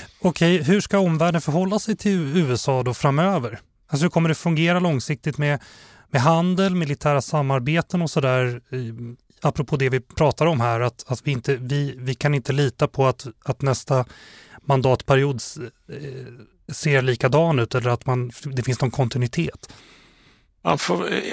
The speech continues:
Speaker 2: handel måste ju, kommer väl alltid att gälla ändå mellan ett u-, demokratiskt, någorlunda demokratiskt, kapitalistiskt U S A som är beroende av handel.
Speaker 1: Mm.
Speaker 2: Europeiska länder kommer att vilja och behöva och kunna vara tvungna att handla med Förenta Staterna.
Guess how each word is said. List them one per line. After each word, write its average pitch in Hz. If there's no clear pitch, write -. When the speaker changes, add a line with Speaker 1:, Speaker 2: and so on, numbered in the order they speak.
Speaker 2:
handel 196
måste 208
ju, 180
kommer 180
väl 180
alltid 185
att 185
gälla 143
ändå 135
mellan 127
ett 131
u-, 135
demokratiskt, 143
någorlunda 151
demokratiskt, 156
kapitalistiskt 151
U 151
S -
A 143
som 151
är 143
beroende 131
av 127
handel. 156
Speaker 1:
Mm. 151
Speaker 2:
Europeiska 170
länder 139
kommer 135
att 120
vilja 131
och 123
behöva 127
och 123
kunna 131
vara 135
tvungna 120
att 113
handla 123
med 123
Förenta 120
Staterna. -